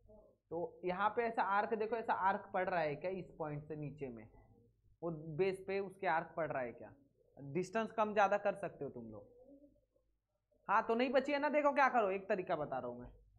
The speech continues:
हाँ, नहीं भी हो रहा तो देखो एक डिस-, एक तरीका है, ऐसा सीधा पकड़ो,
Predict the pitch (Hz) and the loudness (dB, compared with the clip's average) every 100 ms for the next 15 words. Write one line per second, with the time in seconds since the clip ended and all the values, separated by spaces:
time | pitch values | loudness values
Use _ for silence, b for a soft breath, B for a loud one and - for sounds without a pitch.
0 | _ _ _ 269 302 302 330 302 - - | _ _ _ -20 -20 -20 -20 -20 -20 -20
1 | _ - - 180 214 254 269 285 285 277 | _ -20 -4 0 4 4 8 10 10 8
2 | 269 277 254 202 196 - - 214 220 175 | 4 4 2 0 -6 -10 -10 -4 -2 -2
3 | 160 139 117 - - - - - - - | -2 -4 -4 -12 -20 -20 -20 -20 -20 -20
4 | - _ _ - _ 285 277 _ _ 110 | -20 _ _ -20 _ _ -20 _ _ _
5 | _ _ _ _ _ _ 466 _ _ - | _ _ _ _ _ _ _ _ _ -20
6 | - - - - 214 214 170 226 226 226 | -20 -20 -20 -20 -16 -10 -6 -4 -2 4
7 | 254 254 247 | 4 4 2